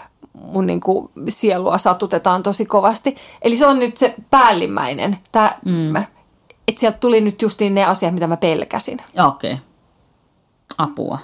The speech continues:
Speaker 2: No tuliks mitään
Speaker 1: Tuli.
Speaker 2: nostattavaa?
Speaker 1: Totta kai, oli nostattavaakin. Ää, ihana oli siellä ylhäällä viidennes kerroksessa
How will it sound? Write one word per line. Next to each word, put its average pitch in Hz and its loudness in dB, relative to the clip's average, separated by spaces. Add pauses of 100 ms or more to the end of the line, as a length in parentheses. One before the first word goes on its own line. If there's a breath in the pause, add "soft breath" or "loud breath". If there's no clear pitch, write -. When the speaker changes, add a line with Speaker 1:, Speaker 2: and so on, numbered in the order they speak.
(120)
Speaker 2:
No 185 -4
tuliks 202 -2
mitään 139 0
Speaker 1:
Tuli. - -6
Speaker 2:
nostattavaa? 143 2 (340 loud breath)
Speaker 1:
Totta 415 0
kai, 185 4 (140)
oli 339 4
nostattavaakin. 180 0 (180 loud breath)
Ää, 233 6 (160)
ihana 311 4
oli 220 4
siellä 220 4
ylhäällä 214 4
viidennes 214 0
kerroksessa 185 0